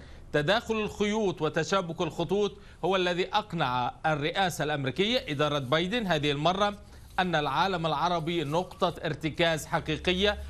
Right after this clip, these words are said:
وأنه لا بد من التنسيق مع قيادات هذه المنطقة.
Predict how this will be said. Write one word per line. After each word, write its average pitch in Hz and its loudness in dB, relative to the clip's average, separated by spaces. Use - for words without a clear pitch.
وأنه 175 2
لا 143 2
بد 185 0
من 180 0
التنسيق 170 -2
مع 170 2
قيادات 156 2
هذه 135 0
المنطقة. 110 -4